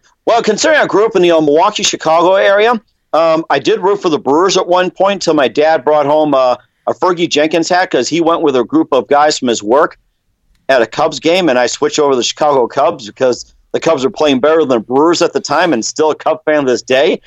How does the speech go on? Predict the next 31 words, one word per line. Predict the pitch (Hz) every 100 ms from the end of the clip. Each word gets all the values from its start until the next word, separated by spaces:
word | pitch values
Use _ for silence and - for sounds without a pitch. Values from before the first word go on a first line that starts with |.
| - - 160
And, | 165 151 156
um, | 147 139 131 _ _ -
and | 156
also, | 160 165 - 156
uh, | 143 135
for | - 127
hockey, | 156 175 175 180
the | 147
Chicago | - 151 135 113
Blackhawks, | 135 156 151 156 151 120
it's | 104
natural. | 131 151 156 165 156 - _
You | 120
got | 151 147
the |
Milwaukee | 123 123 156 151 120 -
Admirals, | 156 196 135 123 127
but | - 120
you | 135
don't | 127
hear | 123 135
much | 131 -
of | 110
them. | 107 185 127 113 _ _ _
You | 135
know, | 131
the | 120
Blackhawks, | 120 147 180 139 117 - - _
I | 165
attended | 175 151 127
my | 110